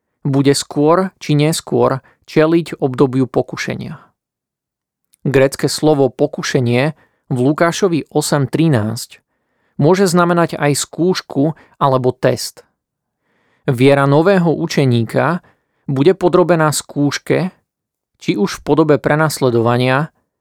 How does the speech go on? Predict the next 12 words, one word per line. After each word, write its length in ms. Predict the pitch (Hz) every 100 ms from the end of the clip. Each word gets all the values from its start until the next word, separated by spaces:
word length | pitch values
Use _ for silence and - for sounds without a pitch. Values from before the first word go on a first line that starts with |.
| _ _ _ -
nejakej 400 | 135 127 143 123
ťažkej 480 | - 135 - - 135
životnej 480 | 117 131 143 139 123
udalosti, 720 | 127 135 127 - - 143 151 _ _ _ _ _ _ -
alebo 240 | 151 180
bude 320 | 202 208 180 170
táto 400 | 151 160 - 185
viera 480 | 131 135 143 147
priamo 480 | 143 143 151 165 151
skúšaná 800 | 143 - 147 147 156 131 113 113
samotnými 720 | 131 143 139 135 143 131 127
ťažkosťami 800 | - 135 - - 143 - 131 127